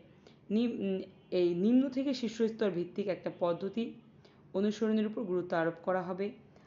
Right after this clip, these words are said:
আবার কি করা হয় এই নীতিতে? সরকারি বেসরকারি অংশীদারিত্বের মাধ্যমে গবেষণা কার্যক্রম পরিচালনায় উৎসাহ প্রদান করা হবে, আর গবেষণা কার্যক্রম পরিচালনার জন্য সময় মতো ও চাহিদা মাফিক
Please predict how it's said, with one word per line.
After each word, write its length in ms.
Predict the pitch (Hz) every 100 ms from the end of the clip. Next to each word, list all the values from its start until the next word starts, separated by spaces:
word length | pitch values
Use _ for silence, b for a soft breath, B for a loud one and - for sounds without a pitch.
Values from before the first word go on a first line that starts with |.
| B -
আবার 260 | 180 170 170
কি 180 | 170
করা 240 | 208 214 214
হয় 220 | 190 214
এই 160 | 214 180
নীতিতে? 440 | 185 190 208 208 - B B B
সরকারি 420 | - 202 185 190 190
বেসরকারি 460 | 180 190 196 196
অংশীদারিত্বের 600 | 180 175 185 185 180 185
মাধ্যমে 560 | 175 170 165 208 190 180 B B B B
গবেষণা 440 | 185 185 185 -
কার্যক্রম 480 | 208 190 185 180 185
পরিচালনায় 500 | 180 185 180 180 180
উৎসাহ 400 | 180 170 175 165
প্রদান 260 | 175 185 196
করা 260 | 196 190
হবে, 240 | 190 202 262
আর 340 | - 170 180 - - B B B
গবেষণা 380 | 180 185 180 196
কার্যক্রম 460 | 190 180 170 175 170
পরিচালনার 580 | 180 170 185 180 180
জন্য 320 | 170 180 202 247 B B B
সময় 380 | - - 185 190
মতো 340 | 196 208 254 254
ও 120 | 160
চাহিদা 380 | 160 165 175 175
মাফিক 360 | 175 170 311